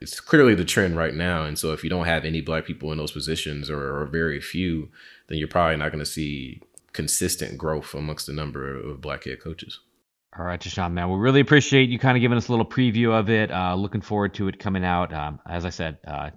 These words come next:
Speaker 2: Tuesday, February fourteenth. You guys can get it wherever you get your podcast. It'll be on the Athletic Football Show feed.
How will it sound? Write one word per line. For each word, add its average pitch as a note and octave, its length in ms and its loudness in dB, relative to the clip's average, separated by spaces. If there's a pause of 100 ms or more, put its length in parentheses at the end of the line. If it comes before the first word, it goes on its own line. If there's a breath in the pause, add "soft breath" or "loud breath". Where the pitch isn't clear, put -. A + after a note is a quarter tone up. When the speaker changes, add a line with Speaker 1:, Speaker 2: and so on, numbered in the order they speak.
Speaker 2:
Tuesday, C3 400 2
February A2 360 2
fourteenth. G#2 600 -2
You E2 80 -12
guys E2 160 -4
can F2 80 -8
get E2+ 140 -4
it D2+ 80 -6
wherever F2 240 -6
you E2+ 160 -4
get - 200 -10
your D#2+ 120 -8
podcast. F2+ 640 -2
It'll D#2+ 100 -8
be D#2+ 220 -10
on F#2+ 240 0
the F2 100 -4
Athletic F#2+ 440 -4
Football G2 340 -4
Show G2 200 -4
feed. G2 360 -4